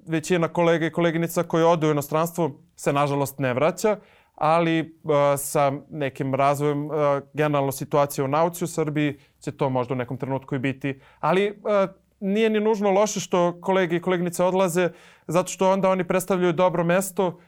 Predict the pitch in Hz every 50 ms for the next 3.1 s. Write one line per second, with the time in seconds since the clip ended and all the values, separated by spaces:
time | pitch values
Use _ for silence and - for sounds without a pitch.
0 | _ _ _ - 151 175 175 170 170 175 175 180 170 180 175 170 151 156 160 160
1 | 156 147 147 - - 156 139 135 123 120 120 110 127 135 135 135 143 147 175 170
2 | 175 170 165 160 165 - - _ _ _ _ _ _ - 160 156 151 156 165 165
3 | 165 170